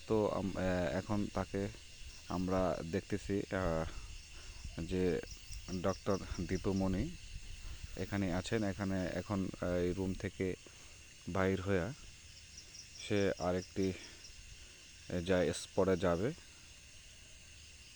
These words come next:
তো অনেক ভালো লাগতেছে, আপনারা, আহ, দেখতেই পারতেছেন। এখানে আমাদের যে, আহ, কবি কাজী নজরুল ইসলামের যে কবিতাগুলো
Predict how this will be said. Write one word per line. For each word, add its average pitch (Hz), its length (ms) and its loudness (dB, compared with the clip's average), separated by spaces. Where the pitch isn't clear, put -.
তো 101 100 0
অনেক 104 260 2
ভালো 98 200 2
লাগতেছে, 98 500 2
আপনারা, 90 500 0
আহ, 90 280 2
দেখতেই 92 340 -2
পারতেছেন। 92 420 -2
এখানে 92 360 0
আমাদের 87 420 2
যে, 87 220 2
আহ, 82 360 0
কবি 95 280 4
কাজী 92 240 2
নজরুল 95 400 2
ইসলামের 95 480 2
যে 95 300 2
কবিতাগুলো 98 800 2